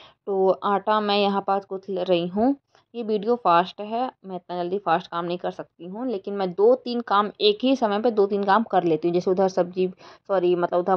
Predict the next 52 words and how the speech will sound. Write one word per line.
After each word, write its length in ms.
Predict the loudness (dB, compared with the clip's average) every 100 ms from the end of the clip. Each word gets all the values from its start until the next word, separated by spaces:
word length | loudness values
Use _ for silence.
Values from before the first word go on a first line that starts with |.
| 2
मशीन 320 | 0 0 2
लगाई 340 | 2 2 0
हूँ, 120 | 0 0
कपड़े 260 | 0 2
भी 60 | 0
सुखाने 340 | 0 -2 -2
जा 160 | 4 4
रही 120 | 4
हूँ, 60 | -2
इधर 120 | -2
आटा 280 | -2 0 0
भी 100 | 2
गूँथ 240 | 2 2
ले 160 | 2 2
रही 140 | 2
हूँ 260 | 0 0 0 -2 -18
और 260 | -14 -8
इसके 180 | -6 2
बाद 120 | 2
फिर 180 | 2 -4
से 120 | -2
मैं 100 | 0
अपने 200 | 0 0
बच्चों 240 | 0 0 0
को 120 | -2
दिखाती 480 | -2 -2 -4 -4 -8
हूँ, 140 | -6
I 120 | -4 -2
mean 240 | -2 -2
बिल्ली 280 | -2 2 2
के 140 | 0
बच्चों 260 | -6 -6 -6
को। 120 | -4
ये 100 | -4
सब 120 | -4 -4
सोफे 260 | -4 -4
में 120 | -4
बेहोश 360 | -2 2 2 2
एकदम 200 | -2 -4
सो 360 | -10 -2 4 6
रहे 180 | 4 2
हैं, 300 | -4 -6 -8 _ -20 -20 -14
ऐसा 160 | -6
लगता 200 | -4 -4
है 60 | -6
कि 120 | -6
इनके 220 | -8 -8
बाप 320 | -10 -6 -8 -8
का 100 | -18
घर 260 | -8 -8
है, 200 | -4 -8 -8 _ _ _ -18 -18 _ _
बताओ। 320 | -18 -10 -10